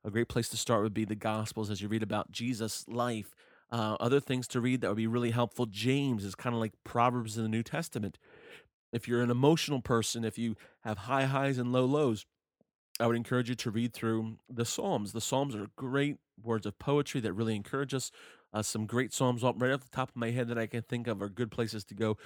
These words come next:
Psalm one, "Blessed is the man who walks not in the counsel of the ungodly, nor stands in the way of the sinner, nor sits in the seat of the scornful." Great information there. Uh, really thought-provoking things. Psalm twenty-three is another good one.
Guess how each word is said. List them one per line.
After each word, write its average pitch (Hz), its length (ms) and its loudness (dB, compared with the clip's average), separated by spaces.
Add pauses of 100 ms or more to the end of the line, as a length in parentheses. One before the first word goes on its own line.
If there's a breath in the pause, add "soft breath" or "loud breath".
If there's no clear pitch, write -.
(240 loud breath)
Psalm 120 300 2
one, 113 320 0 (340 loud breath)
"Blessed 117 300 2
is 110 80 -4
the 120 60 0
man 113 200 2
who 110 140 -2
walks 110 340 0
not 117 140 0
in - 40 -8
the 98 60 -8
counsel 113 320 -4
of 104 60 -4
the 110 100 -2
ungodly, 110 360 0
nor 101 100 -4
stands 113 340 -2
in 107 60 -4
the 104 80 -2
way 104 80 0
of 98 80 -2
the 98 40 -8
sinner, 120 280 -2
nor 104 140 -2
sits - 200 -8
in - 80 -12
the 104 80 -4
seat - 140 -6
of 104 60 -4
the 101 40 -4
scornful." - 400 -6
Great 110 320 -2
information 113 600 -2
there. 98 220 -2 (440 loud breath)
Uh, 92 80 -2
really 117 260 4
thought-provoking 107 1120 0
things. 104 300 -4
Psalm 117 320 2
twenty-three 120 600 -2
is 110 120 -4
another 104 240 0
good 98 180 -2
one. 98 240 -2